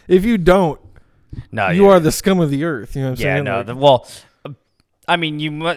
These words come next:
Speaker 2: that's probably why he was puppy guarding the damn stall while you were in there.
Speaker 1: in case I didn't.
Speaker 2: Yeah,
Speaker 1: He
Speaker 2: 'cause
Speaker 1: probably,
Speaker 2: he's
Speaker 1: like,
Speaker 2: probably like
Speaker 1: he, like, donkey kicked the door down.
Speaker 2: Yeah, he's gonna be like,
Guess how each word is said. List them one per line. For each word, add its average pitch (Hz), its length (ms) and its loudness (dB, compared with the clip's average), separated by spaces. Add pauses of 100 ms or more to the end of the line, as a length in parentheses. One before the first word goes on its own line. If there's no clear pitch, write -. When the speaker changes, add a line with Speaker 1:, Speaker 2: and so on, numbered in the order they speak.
Speaker 2:
that's 151 240 -4
probably 175 300 2
why 139 220 -2
he 139 120 -6
was 120 140 -8
puppy 135 260 -2
guarding 113 380 -6
the 104 160 -8
damn 113 480 -8 (500)
stall 147 400 0
while 120 160 -2
you 117 120 -8
were 113 140 -10
in 147 160 -6
there. 107 160 -6
Speaker 1:
in 110 60 -8
case 123 180 -4
I 113 120 -6
didn't. 113 500 -12 (100)
Speaker 2:
Yeah, 107 280 -8
Speaker 1:
He 156 80 -6
Speaker 2:
'cause 120 60 -8
Speaker 1:
probably, 127 180 -2
Speaker 2:
he's 127 80 -6
Speaker 1:
like, 131 80 -4
Speaker 2:
probably 110 180 -4
like 101 140 -8
Speaker 1:
he, 156 80 -2
like, 123 260 -2
donkey 127 300 -2
kicked - 240 -12
the 113 60 -16
door 117 260 -10
down. 135 240 -6
Speaker 2:
Yeah, 143 160 2
he's 127 140 -4
gonna 143 160 -6
be 127 60 -8
like, 110 200 -8